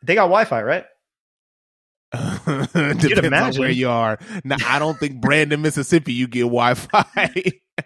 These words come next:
Speaker 1: You get free Wi-Fi at Waffle House? Uh, I'm gonna look up, because that's the thing. If I go to, let's see, Waffle House, Brandon, Mississippi, they usually, they'll list it. Oh, there's a few of 'em in Brandon.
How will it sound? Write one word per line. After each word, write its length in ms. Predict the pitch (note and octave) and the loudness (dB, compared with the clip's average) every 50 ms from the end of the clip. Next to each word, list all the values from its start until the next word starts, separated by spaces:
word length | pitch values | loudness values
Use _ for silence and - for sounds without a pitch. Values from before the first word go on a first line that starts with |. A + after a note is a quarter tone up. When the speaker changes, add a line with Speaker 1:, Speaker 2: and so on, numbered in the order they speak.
| - - _ - D3 C#3 - | -14 -18 _ -16 -16 -14 -8
Speaker 1:
You 100 | C3+ C#3 | -4 -2
get 100 | D3 C#3 | -2 -2
free 100 | - D#3+ | -2 0
Wi-Fi 340 | D#3 E3 E3 D#3+ D#3+ F#3 E3+ | 2 4 2 4 4 2 2
at 100 | E3 D#3+ | 2 2
Waffle 240 | F3 F3 F3 G3 F#3+ | 2 0 0 0 0
House? 260 | F#3 G3+ G#3 G3 - | -2 -2 -4 -6 -8
Uh, 200 | - - D#3+ D3+ D3 | -8 -6 -4 -2 -2
I'm 160 | C3+ D3+ D#3 | 0 -2 -2
gonna 180 | D#3 C#3+ C3+ B2 A#2 | -2 -4 -6 -6 -6
look 180 | C3 C3+ C3 - | -6 -4 -2 0
up, 280 | B2+ A#2 A2+ - - - | 0 -2 -2 -4 -8 -6
because 240 | C#3 - D#3+ D3+ | -2 0 2 4
that's 160 | D#3+ E3+ - - | 4 2 2 2
the 80 | D3 | -2
thing. 300 | C3+ - E3+ D#3 C#3 B2+ | -2 2 2 2 4 2
If 100 | B2+ - | 2 2
I 100 | D3 C#3+ | 2 4
go 120 | C#3+ D3 C#3 | 4 4 2
to, 340 | C3+ B2+ B2 A#2 A#2 A#2 - | 2 2 2 0 0 -2 -4
let's 160 | C3 A#2+ - | -8 -8 -6
see, 220 | B2+ A2 F#2+ F#2 F2+ _ - - - | -6 -6 -8 -8 -14 _ -20 -10 -4
Waffle 340 | A#2+ B2 B2 A#2+ - B2 B2 | 0 2 2 2 2 2 0
House, 320 | A#2+ A#2 A#2 A2+ - - | 2 2 2 0 -2 -4
Brandon, 1040 | - F#2 F2+ G2+ G2+ G2 G2+ G#2+ G#2+ G#2+ G#2 G#2 G2+ G#2+ G#2 G2+ G2+ G2 G2 G2 F#2+ - _ _ _ _ _ _ _ _ | -10 -12 -10 -8 -6 -2 -2 0 0 2 0 0 0 0 0 0 0 -2 -2 -4 -6 -8 _ _ _ _ _ _ _ _
Mississippi, 800 | - G2+ F#2+ - - F#2 - - - - - - - - - - _ _ _ _ _ _ _ _ _ | -10 -8 -8 -8 -8 -8 -8 -8 -8 -10 -14 -18 -20 -20 -20 -20 _ _ _ _ _ _ _ _ _
they 100 | - B2 | -2 0
usually, 320 | B2+ C#3 C#3+ B2 C3 C3 A#2+ | 2 2 2 4 4 4 4
they'll 180 | A#2 A2 G#2 | 4 4 4
list 300 | A2 A#2+ B2 A#2+ - - | 4 4 4 2 2 2
it. 240 | A#2 G#2+ G#2 G2+ - _ _ _ _ _ _ _ _ _ _ _ _ _ _ _ - | 2 2 2 0 -4 _ _ _ _ _ _ _ _ _ _ _ _ _ _ _ -6
Oh, 60 | - A2+ | -4 -4
there's 100 | F#2+ F2 | -4 -4
a 60 | F2+ | -6
few 200 | - C3+ D3+ E3+ | -6 -4 -4 -4
of 80 | G#2+ | -4
'em 120 | F2 D#2+ D#2+ | -6 -6 -10
in 80 | D#2+ | -10
Brandon. 360 | D#2+ F2 E2 D#2+ - - - | -12 -14 -14 -16 -16 -18 -20